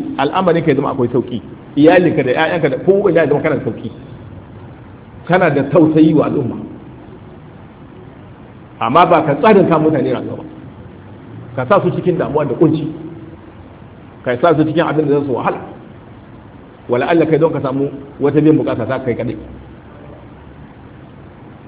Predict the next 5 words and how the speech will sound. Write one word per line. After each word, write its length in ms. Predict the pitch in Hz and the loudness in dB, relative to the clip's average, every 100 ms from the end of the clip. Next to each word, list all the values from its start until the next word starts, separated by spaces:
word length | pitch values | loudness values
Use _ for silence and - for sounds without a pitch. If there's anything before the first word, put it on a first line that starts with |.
| - - - - - - - - - - - - - - - - - - - - - | -20 -20 -20 -20 -20 -20 -20 -20 -20 -20 -20 -20 -20 -20 -20 -20 -20 -20 -20 -20 -4
Ya 100 | 135 | -2
aishi 160 | 165 151 | 0 0
mutane 500 | 160 147 135 139 135 - - - - - - - - | 0 0 2 2 0 -2 -12 -14 -18 -20 -20 -20 -10
abin 200 | 123 143 | -4 -2
tsoratarwa, 600 | 147 147 139 139 117 92 | 0 0 0 0 -2 -4